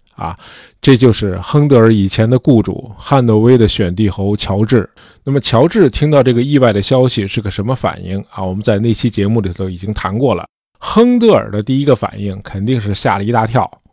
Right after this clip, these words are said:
，“我的妈呀，我这孙悟空再牛，还是没能逃出如来佛的手掌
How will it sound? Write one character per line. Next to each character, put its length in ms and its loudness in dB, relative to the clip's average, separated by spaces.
，“我 140 6
的 140 -2
妈 420 0
呀， 140 -10
我 140 0
这 100 4
孙 180 2
悟 100 2
空 220 2
再 260 4
牛， 300 2
还 260 0
是 100 0
没 140 2
能 140 0
逃 200 -2
出 140 -2
如 200 2
来 140 6
佛 160 -4
的 100 4
手 240 0
掌 160 0